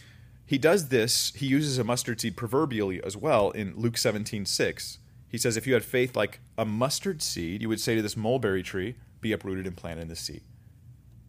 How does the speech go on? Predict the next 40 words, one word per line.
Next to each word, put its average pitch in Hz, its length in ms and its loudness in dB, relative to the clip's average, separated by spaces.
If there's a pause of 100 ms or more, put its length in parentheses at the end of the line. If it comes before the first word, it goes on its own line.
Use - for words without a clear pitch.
(260)
Yeah, 82 120 -10
and 101 160 -4
it 95 40 -2
would 92 160 -2
be, 87 180 -4
uh, 85 180 -6 (180)
it 104 80 -4
would 95 140 -4
obey 82 220 -4
you. - 140 -12 (600)
So 131 360 4
the 127 160 2
mustard 156 380 2
seed 135 160 0
is 117 120 -2
taken 139 260 2
as 107 100 0
a 104 60 0
proverbially 113 720 0
tiny 95 420 -6
thing. - 360 -12 (1400)
W-, 113 160 -10 (160)
you 135 120 -6
know, 131 80 -2
we 135 240 -4
do 175 120 -4
this 151 180 0
in 127 60 0
our 101 100 0
culture. 90 300 -6
We, 113 160 -4 (180)
we, 110 220 -4
we 113 160 -2
say 110 160 0
s-, - 140 -4
bi-, 135 280 0
big 170 320 2
as 151 200 4
an 127 400 2 (1000)
elephant, 135 500 4